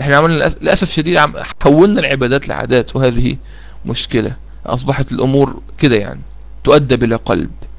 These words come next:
لا، أنا عايز قلوبكم حاضرة في كل حاجة. صحيح اللي احنا هناخده ده كله كلام نظري بحت، مش هتسمعوا فيه مثلًا كلام ك-، رقائق او كده، بس معلش قلوبنا لو هي ح-، والله يا اخوانا لو احنا حاضرين لله،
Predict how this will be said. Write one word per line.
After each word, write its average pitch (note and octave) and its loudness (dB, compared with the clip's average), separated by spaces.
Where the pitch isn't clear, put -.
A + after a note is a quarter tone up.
لا، C3+ 6
أنا C3 4
عايز D3+ 4
قلوبكم C#3 0
حاضرة C3+ 0
في - -4
كل A#2 -4
حاجة. - -10
صحيح E3+ 4
اللي C#3+ 4
احنا D3 4
هناخده C#3 4
ده C3+ 4
كله C#3 2
كلام C3 2
نظري B2 2
بحت، - 0
مش B2+ 0
هتسمعوا C3+ 2
فيه C#3 0
مثلًا C3 2
كلام A#2+ 0
ك-، - -8
رقائق B2 2
او A2+ 2
كده، C#3 0
بس E3+ 2
معلش C3+ 2
قلوبنا D#3 6
لو B2 8
هي C#3+ 6
ح-، C3 -2
والله B2+ 6
يا D#3+ 6
اخوانا C3 0
لو A#2+ 4
احنا C3+ -2
حاضرين C3+ -4
لله، B2 2